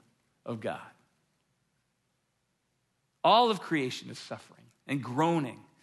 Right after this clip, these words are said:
And we groan within ourselves, waiting for that day when all will be revealed. But we are groaning in this work that we are joined with Christ in doing.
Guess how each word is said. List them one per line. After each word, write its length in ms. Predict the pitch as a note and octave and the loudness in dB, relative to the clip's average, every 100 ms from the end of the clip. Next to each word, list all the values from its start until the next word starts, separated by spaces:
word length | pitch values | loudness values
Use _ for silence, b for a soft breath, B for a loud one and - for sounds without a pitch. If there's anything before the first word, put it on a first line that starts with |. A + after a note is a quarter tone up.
| b b | b b
And 100 | C#3+ | 0
we 100 | E3 | 4
groan 400 | G#3 E3 A3+ B3 | 4 6 6 6
within 300 | B3+ A#3 A#3+ | 4 2 4
ourselves, 680 | A3 F#3+ - A#3+ A#3 G#3 C#3+ | 4 4 4 6 6 4 0
waiting 640 | D3 F#3 A3+ B3+ A3+ D#3 | -2 0 2 4 2 0
for 160 | B2+ D#3 | -4 -2
that 200 | D3 C3+ | -2 0
day 280 | F#3+ E3+ C3 B B | 2 2 -2 B B
when 140 | D3+ | 4
all 280 | E3+ G#3+ B3 | 6 6 4
will 140 | A#3 | 2
be 200 | G3 G3+ | 0 0
revealed. 560 | F#3 F3+ D#3 G3 C#3+ C#3+ | 0 0 2 2 2 2
But 180 | D#3+ D#3 | 0 2
we 140 | E3+ | 4
are 140 | D#3+ - B - | 2 0 B -10
groaning 640 | C3 E3+ G#3+ A#3 A#3 A#3 | 0 2 4 4 2 2
in 200 | - E3 | 0 0
this 200 | D3+ C#3 | 0 -2
work 480 | C#3 E3+ G#3 G#3 - | 2 4 4 2 -2
that 120 | C#3 | -2
we 120 | D3 | 2
are 60 | C3+ | 0
joined 420 | A#2 D#3 G3 G3+ | 0 0 2 0
with 140 | E3+ | -2
Christ 480 | - E3+ D#3+ D3+ - | -2 0 2 0 -6
in 160 | D3 C3+ | -6 -4
doing. 360 | C3+ C#3 B2+ | -2 -2 -4